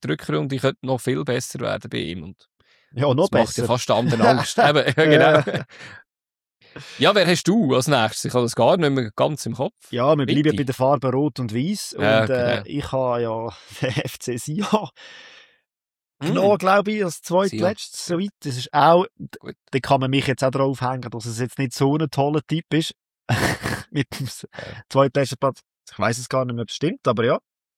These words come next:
Speaker 2: Auf jeden Fall sechster Platz nach einer sehr guten Vorrunde. <clears throat> Dann sogar noch ein Spiel weniger, also könnten sogar noch mehr aufsteigen. <clears throat>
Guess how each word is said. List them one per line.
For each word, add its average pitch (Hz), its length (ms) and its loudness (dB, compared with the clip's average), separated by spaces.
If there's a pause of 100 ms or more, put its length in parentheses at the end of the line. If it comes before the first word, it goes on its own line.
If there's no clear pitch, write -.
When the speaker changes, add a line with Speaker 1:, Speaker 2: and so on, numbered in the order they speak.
(1080)
Speaker 2:
Auf 127 80 -4
jeden 196 160 2
Fall 180 260 4
sechster 165 480 0
Platz 170 280 0
nach 147 160 0
einer 135 160 0
sehr 151 340 2
guten 160 340 0
Vorrunde. 170 520 -2 (100)
<clears throat> - 80 -20
Dann 139 640 2
sogar 123 200 0
noch 120 100 -2
ein 110 40 -4
Spiel 123 280 0
weniger, 156 420 -2
also 113 320 -4
könnten 131 420 -2
sogar 131 300 2
noch 131 220 0
mehr 147 280 -2
aufsteigen. 165 600 0 (720)
<clears throat> 147 280 0